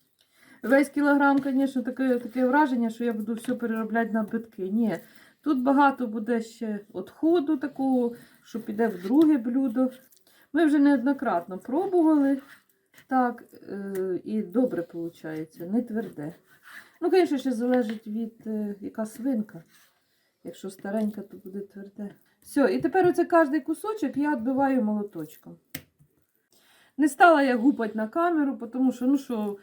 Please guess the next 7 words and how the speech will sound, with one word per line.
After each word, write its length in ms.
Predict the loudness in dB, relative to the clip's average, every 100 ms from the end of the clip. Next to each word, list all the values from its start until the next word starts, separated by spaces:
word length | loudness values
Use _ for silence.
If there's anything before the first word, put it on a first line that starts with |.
| _ -8
молоток 580 | 2 4 4 4 0 0
відбивний 520 | -2 2 4 4 4
не 100 | 0
в 100 | 2
Африці 400 | 2 2 -2 0
молоток. 540 | 0 2 0 -4 -6
Нас 260 | 0 -2 -2